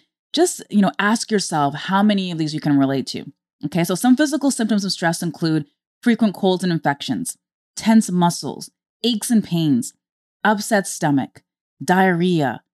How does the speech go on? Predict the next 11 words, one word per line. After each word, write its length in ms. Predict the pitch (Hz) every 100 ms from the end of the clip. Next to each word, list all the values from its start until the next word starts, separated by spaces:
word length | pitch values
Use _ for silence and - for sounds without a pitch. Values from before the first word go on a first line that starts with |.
| -
constipation, 960 | 202 202 - - 180 185 - 139 98 - _ _
nausea, 680 | 156 170 196 196 175 135 101 - _ -
insomnia, 840 | 190 - 202 196 208 196 139 - - _ _
chest 440 | - - 214 - -
pain 240 | 175 147
and 220 | 147 143
rapid 280 | 175 190 196
heartbeat, 640 | 170 170 196 - 147 - _ _ _
lowered 320 | 160 156 160
sex 440 | - - 226 240 -
drive, 380 | 160 127 120